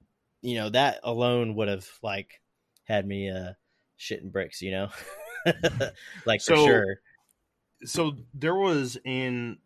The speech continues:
Speaker 2: in this book, Hunt for the Skinwalker, um, there was a part that I didn't include where, um, when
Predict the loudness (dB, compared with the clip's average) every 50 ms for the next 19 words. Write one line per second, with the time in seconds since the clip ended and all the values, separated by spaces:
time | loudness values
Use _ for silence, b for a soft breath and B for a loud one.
0 | _ _ -2 -2 -2 0 0 0 -2 -2 -2 -6 -10 _ -12 -12 -12 -12 -16 -20
1 | -20 -8 -6 -6 -6 -6 -8 -14 -14 -14 -10 -8 -8 -6 -6 -6 -6 -8 -8 -10
2 | -10 -10 -10 -12 _ b b b b b b b b b _ -6 -4 -4 -2 -2
3 | -2 -4 -4 -4 -6 -8 -10 -10 -12 _ _ _ -10 -8 -8 -4 -4 -4 -6 -6
4 | -10 -16 -18 -6 -4 -2 -2 0 -2 -4 -8 _ -20 _ -20 -14 -10 -8 -6 -4
5 | -6 -6 -6 -8 -12 -12 -8 -6 -4 -4 -4 -4 -6 -10 -12 -12 -14 _ _ -12
6 | -12 -10 -12 -12 -14 -10 -8 -6 -6 -4 -6 -6 -8 -10 -12 -14 b b b b
7 | b b b b b _ -6 -4 -2 0 0 0 -2 -4 -6 -8 -10 -14 -14 -14
8 | -10 -8 -8 -6 -6 -6 -8 -8 -10 -14